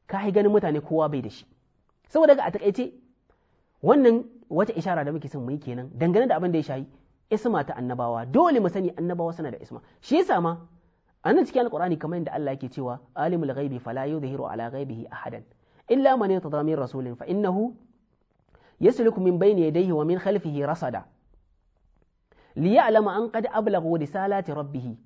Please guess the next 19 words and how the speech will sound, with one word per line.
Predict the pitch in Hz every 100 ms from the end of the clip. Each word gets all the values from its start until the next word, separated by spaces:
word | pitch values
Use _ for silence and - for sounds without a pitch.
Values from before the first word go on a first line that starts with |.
| _ _ -
wa | 190 196
ahata | 233 285 247
bima | 175 190 196
ladayhim | 165 165 185 160 110 -
wa | - 196
ahsa | 190 - 147
kulla | 151 170 147
shay'in | 196 190 208 214 - _ _
adada." | - 151 120 - _ _ _ _ _ _ _ _ _ _ _ _ _ _ _ _ _ _ _ _ _ _ _ _ _
Allah | 214 302 254
subhanahu | 180 165 196 180 160
wa | 165
ta'ala | - 156 156 127
yana | 180 262 170
cewa | 165 151
cikin | - 170
wannan | 180 147 -
ayoyi | 160 165 175 185
din | 156